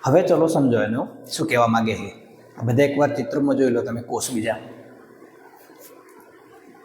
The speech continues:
ચલો, કોષ રસ પટલનું સ્થાન ક્યાં હોય? એની સ્થાનની વાત કરી છે, કોષ રસ પટલનું સ્થાન. તો કોષરસ પટલ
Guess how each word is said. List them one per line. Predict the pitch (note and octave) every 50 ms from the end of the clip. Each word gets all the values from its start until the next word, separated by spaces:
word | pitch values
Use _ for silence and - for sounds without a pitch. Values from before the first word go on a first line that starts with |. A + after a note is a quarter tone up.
| - - - - C#4 - - - - - - - - - - - - - - - - - - - - - - - - - - - - - - - -
ચલો, | - - - - - - - - - - - - - - - - - - - - - - - - - - - - - - - - - -
કોષ | - F#3+ A3+ A3 A3+
રસ | G#3+ A3+ A3+ A3+ A3+ A3+
પટલનું | G#3 F#3 G#3 G#3+ G#3+ A3 A3+
સ્થાન | A3 - - - - - D3+ F3 F3 F3
ક્યાં | - - D3+ A#2+ A2 A2+
હોય? | A2+ - - - - - - - - _ _ _ _ _ _ _ _ _ - - - - - - -
એની | B2 - D3+ F#3
સ્થાનની | G3+ - F3 - C3+ C3 C3+ D3 C#3+ C#3
વાત | B2+ A#2 B2 - -
કરી | B2+ A#2 A2+
છે, | G#2+ D3+ F3
કોષ | - - E3 F3 E3 - -
રસ | D#3 D#3+ D#3 -
પટલનું | C#3+ A#2+ C3+ C3 C3 B2+ C#3+ - - - -
સ્થાન. | - - - - - - A#2+ A2 - - - - - - - - - - - - G3
તો | F#3+ - - - -
કોષરસ | E3 G#3 A3+ A#3 A#3+ A#3+ A#3 A#3 A#3 A#3
પટલ | G3+ D#3+ - E3+ D3+ F3+